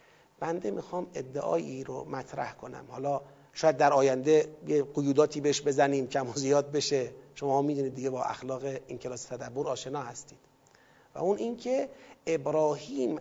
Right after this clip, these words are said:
علیه السلام پایه‌گذاری امامت در عهد ابراهیم علیه السلام، پایه‌گذاری امامت در عهد ابراهیم علیه السلام است، نه اینکه او هم یه امامی شد.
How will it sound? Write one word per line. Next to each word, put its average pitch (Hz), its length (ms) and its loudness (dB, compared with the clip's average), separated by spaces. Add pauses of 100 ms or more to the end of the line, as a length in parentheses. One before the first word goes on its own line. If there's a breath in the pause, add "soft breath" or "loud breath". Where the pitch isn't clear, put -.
علیه 151 360 -4
السلام 214 680 -2 (340 soft breath)
پایه‌گذاری 170 1400 6
امامت 139 560 -2
در 135 200 -4
عهد 127 200 -4
ابراهیم 135 520 -10
علیه 127 220 -12
السلام، - 460 -16 (1500)
پایه‌گذاری 196 1700 12
امامت 190 1000 12 (1300)
در 185 280 12
عهد 185 260 12
ابراهیم 180 640 10
علیه 165 300 10
السلام 160 540 10
است، 160 420 4 (680)
نه 220 100 10
اینکه 269 220 10
او 254 180 12
هم 240 160 12
یه 240 160 12
امامی 220 480 12
شد. 151 400 4